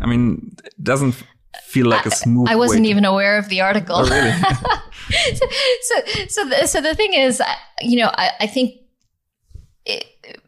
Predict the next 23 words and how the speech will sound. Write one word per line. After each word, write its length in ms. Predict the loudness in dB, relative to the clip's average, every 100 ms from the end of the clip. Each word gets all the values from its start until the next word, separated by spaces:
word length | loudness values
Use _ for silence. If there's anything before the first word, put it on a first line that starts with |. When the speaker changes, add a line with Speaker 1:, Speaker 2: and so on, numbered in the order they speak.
| _
Speaker 2:
while 440 | 0 2 4 2 2
people 640 | 2 2 2 2 2 -2 0
know 400 | 4 4 4 2
that 160 | 2
I'm 160 | 0 0
short, 540 | -4 -2 0 0 -2
they 140 | -2 2
also 520 | 2 2 0 -2 -4 -10
have 280 | -6 -4 -2
no 160 | 0 0
idea 600 | -2 -4 -4 -4 -4 -8
what 220 | -6 -4
my 160 | -4 -4
underlying, 880 | -4 -6 -6 -4 -2 -2 -6 -12 -18 -18
you 200 | -10 -6
know, 300 | -4 -6 -10 0
investment 580 | 2 2 2 -2 -4
activity 500 | -4 -6 -4 -4 -2
actually 360 | -4 -4 -8 -12
looks 280 | -10 -10 -8
like. 320 | -6 -8 -12 -16 -12 -12 -4
Um, 460 | 0 2 0 -2 -6
and 500 | -4 -2 -4 -6 -10